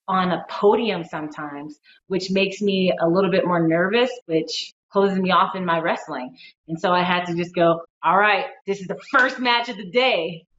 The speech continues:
<laughs> and just wrestle accordingly. And I, I think that honestly helps me personally. I don't know about other people.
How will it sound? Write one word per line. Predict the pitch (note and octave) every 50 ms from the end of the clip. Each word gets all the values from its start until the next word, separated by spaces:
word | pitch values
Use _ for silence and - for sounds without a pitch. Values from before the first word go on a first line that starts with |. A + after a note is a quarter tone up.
| _ _ _ _ _ _ _ -
<laughs> | - - - - - - - -
and | G3 F#3+ F#3+ F#3+ F#3 F3+ F3+ - - - - -
just | G#3+ G#3+ -
wrestle | E3+ F#3 G3 G3+ G3 G#3 G#3 G3
accordingly. | F3+ - - G3 G3+ G#3 G#3+ F#3+ F3 E3 D#3+ D#3 D#3 D#3+ - - - - _ _ _ -
And | F3 F3 E3+ E3+
I, | F3 E3+ - - F#3+ G3
I | G3 -
think | C4 B3+ A#3+ - - -
that | G3+ G3 - F#3 G3 G#3
honestly | A3 A3 - A3 A3 G3+
helps | F3 G3+ F#3+ F#3 - -
me | G3 F#3 F3+ F3
personally. | E3+ E3+ E3+ - F#3+ F#3+ F#3+ F#3
I | E3 F3+
don't | F3+ F3+
know | F3+ F3+ E3+
about | E3 D#3 D#3+ -
other | G3+ G3+ G3+ F#3 -
people. | G3+ G3+ - - G3 G3 G3 F#3+ F#3+ F#3+